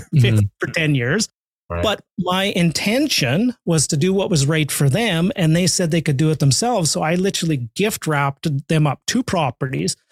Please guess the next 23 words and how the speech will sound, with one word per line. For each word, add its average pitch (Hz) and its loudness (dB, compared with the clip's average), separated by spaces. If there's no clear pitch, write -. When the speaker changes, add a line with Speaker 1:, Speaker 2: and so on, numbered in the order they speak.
Speaker 2:
And 147 2
from 160 2
my 156 2
understanding, 156 2
I 139 2
think 160 0
both 156 0
of 151 0
those 139 2
properties 135 -2
are 131 0
probably 135 0
up 127 -2
about 131 -2
a 127 0
hundred 135 0
to 139 0
a - 2
hundred 127 2
fifty 135 -2
thousand 127 0
dollars 120 -2
each. 185 -2